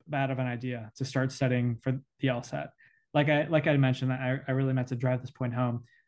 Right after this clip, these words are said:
Um, when you study for the L sat, you need to make sure that you have enough time set aside every single day to really stick to a study schedule, to keep,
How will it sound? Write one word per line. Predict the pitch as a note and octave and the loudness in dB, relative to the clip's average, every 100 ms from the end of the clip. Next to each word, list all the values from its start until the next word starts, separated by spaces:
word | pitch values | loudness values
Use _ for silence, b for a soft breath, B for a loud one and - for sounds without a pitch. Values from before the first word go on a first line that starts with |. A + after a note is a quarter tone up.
| b _ - | b _ 0
Um, | C3+ B2+ C#3 - _ _ - | 2 2 -2 -8 _ _ -6
when | D3+ D#3 F#3 | 0 0 0
you | G3+ | -2
study | - C#3+ C#3 | -2 -2 -2
for | C#3 | 0
the | B2+ | -2
L | A#2+ | -2
sat, | A#2 B2 C#3 - | -6 -10 -10 -2
you | D3 D3 | 4 4
need | D3+ D#3 | 6 2
to | D3 | 2
make | D3 C#3+ | -2 -2
sure | - C3+ | 0 2
that | C3 C3+ | 2 2
you | C#3 C#3+ | 2 2
have | C#3 C3+ C3 | 4 2 2
enough | C3 C3 | 0 -2
time | - B2+ B2+ | -2 -4 -2
set | B2+ | -2
aside | B2 B2 A#2+ B2 | -4 -4 -4 -2
every | C3 C3+ | -2 -2
single | C#3 C3+ B2 | -2 -2 -2
day | A#2+ A#2+ B2 C3 _ _ _ - | -2 -2 -2 -6 _ _ _ -4
to | C3+ | 0
really | C3+ C#3+ C#3+ | 4 4 4
stick | C#3 - C3+ B2+ - | 2 -2 -4 -4 -6
to | - C3 | -4 -4
a | |
study | B2 C#3 C#3 | -2 2 4
schedule, | C#3 B2+ A#2+ B2 B2 - b b _ | 4 0 0 -2 -4 -8 b b _
to | C3 | -6
keep, | - D3 C#3 | 0 2 2